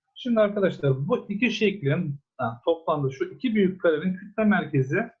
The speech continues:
neresi olması beklenir? Şurası değil mi? Bununki burası. Bu arkadaşınki de burası.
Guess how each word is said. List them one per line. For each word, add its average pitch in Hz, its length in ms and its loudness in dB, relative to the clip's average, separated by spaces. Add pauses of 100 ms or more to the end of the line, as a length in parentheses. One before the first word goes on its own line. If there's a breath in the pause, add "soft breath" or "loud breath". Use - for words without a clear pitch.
(280)
neresi 240 360 2
olması 156 360 0
beklenir? 160 520 0 (180)
Şurası 160 440 0
değil 240 100 2
mi? 175 120 2
Bununki 143 380 0
burası. 208 640 0 (480 soft breath)
Bu 170 140 2
arkadaşınki 165 640 -2
de 117 160 -2
burası. 208 540 2